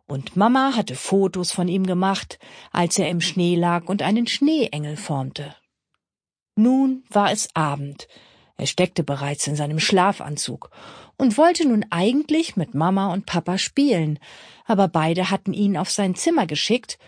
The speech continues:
weil sie gerade keine Zeit zum Spielen hatten. Mama wollte für morgen noch einen Kuchen backen und hatte Mika gefragt, ob er mithelfen wolle.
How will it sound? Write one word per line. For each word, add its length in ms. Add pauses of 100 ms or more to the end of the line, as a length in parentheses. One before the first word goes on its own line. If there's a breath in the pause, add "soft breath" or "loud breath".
(180 soft breath)
weil 160
sie 140
gerade 340
keine 320
Zeit 460
zum 200
Spielen 500
hatten. 320 (840)
Mama 460
wollte 280
für 200
morgen 440
noch 160
einen 260
Kuchen 420
backen 380 (480 soft breath)
und 200
hatte 180
Mika 340
gefragt, 560
ob 120
er 100
mithelfen 640
wolle. 340